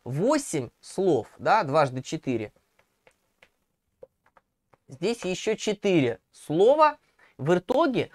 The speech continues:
слово «март» у меня получается в позиции шестьдесят четыре, плюс ещё четыре, плюс ещё восемь. Итого, ой, Шестьдесят четыре плюс четыре — шестьдесят восемь,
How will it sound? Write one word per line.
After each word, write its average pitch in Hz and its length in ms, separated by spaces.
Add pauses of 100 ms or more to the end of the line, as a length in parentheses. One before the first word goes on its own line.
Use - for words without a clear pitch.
(120)
слово 208 500
«март» 220 380
у 185 40
меня 165 160
получается 175 640
в - 120
позиции 165 680
шестьдесят 180 800
четыре, 202 840 (840)
плюс 165 460
ещё 135 460
четыре, 226 520
плюс 160 260
ещё 143 500
восемь. 269 520 (420)
Итого, 139 760 (580)
ой, 117 320 (1120)
Шестьдесят 151 440
четыре 156 420
плюс 127 200
четыре — - 260
шестьдесят 113 480
восемь, 117 580